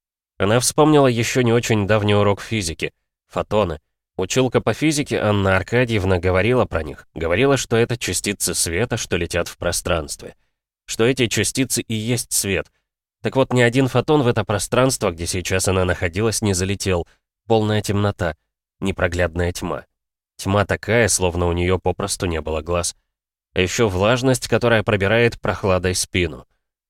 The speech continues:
Прохладная сырость и полная темнота. Да, она чувствовала, как промокли её майка и трусы со спины. У неё ещё и ступни ног, и особенно пальцы чуть-чуть замёрзли, а руки её, которые она держала вдоль тела, нащупывали рядом с ней влажные комочки.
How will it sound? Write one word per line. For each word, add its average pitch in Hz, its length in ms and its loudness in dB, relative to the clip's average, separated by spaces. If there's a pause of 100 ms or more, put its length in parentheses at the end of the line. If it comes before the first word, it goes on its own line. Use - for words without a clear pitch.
Прохладная 90 560 2
сырость 98 480 -4
и 95 40 -6
полная 85 420 -2
темнота. 87 520 -4 (800)
Да, 98 320 -2
она 95 180 -2
чувствовала, 104 640 2
как 90 220 -8
промокли 95 400 0
её 87 340 -2
майка 98 380 -2
и 82 140 -2
трусы 82 340 -6
со 82 140 -4
спины. 87 480 -4 (560)
У - 60 -2
неё 139 260 0
ещё 131 320 0
и 117 100 0
ступни 110 420 -2
ног, 120 300 2
и 98 60 0
особенно 90 580 0
пальцы 110 420 -2
чуть-чуть 90 400 -6
замёрзли, 87 600 -2 (300)
а 92 140 0
руки - 240 0
её, 95 320 2
которые 85 460 0
она 87 220 0
держала 90 400 0
вдоль 80 280 -6
тела, 110 300 -2
нащупывали 101 600 0
рядом 98 380 0
с - 120 -4
ней 117 160 0
влажные 92 440 0
комочки. 90 600 -2